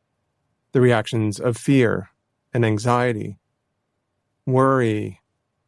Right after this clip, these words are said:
and the tendency to control. One of the biggest triggers of these habitual reactions is uncertainty.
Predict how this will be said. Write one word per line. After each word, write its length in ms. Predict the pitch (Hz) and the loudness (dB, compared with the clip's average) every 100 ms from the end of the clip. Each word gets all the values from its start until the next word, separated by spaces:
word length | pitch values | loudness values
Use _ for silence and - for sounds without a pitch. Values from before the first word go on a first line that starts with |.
| - | -6
and 120 | 117 | -4
the 40 | |
tendency 400 | 113 127 117 117 | -2 0 0 -2
to 80 | 120 | -4
control. 680 | 113 123 - 131 120 104 98 _ _ _ _ _ _ _ _ _ _ _ _ _ _ _ _ _ _ _ _ _ _ _ _ _ _ _ _ _ _ _ _ _ - | -2 -4 0 0 2 -2 -8 _ _ _ _ _ _ _ _ _ _ _ _ _ _ _ _ _ _ _ _ _ _ _ _ _ _ _ _ _ _ _ _ _ -2
One 140 | 139 | 0
of 60 | 143 | 2
the 60 | |
biggest 460 | 127 139 135 120 - | 2 2 2 -2 -2
triggers 420 | 160 160 147 123 | 0 4 4 2
of 80 | 117 | 2
these 300 | 117 113 - | 2 2 0
habitual 440 | 117 117 110 120 | 0 0 2 2
reactions 720 | 110 107 104 - 113 107 - - _ _ _ _ - | 2 2 0 -2 -4 -4 -8 -16 _ _ _ _ -2
is 160 | 139 | 0
uncertainty. 840 | 139 123 - 143 135 107 117 117 | 0 0 0 0 0 -6 -10 -12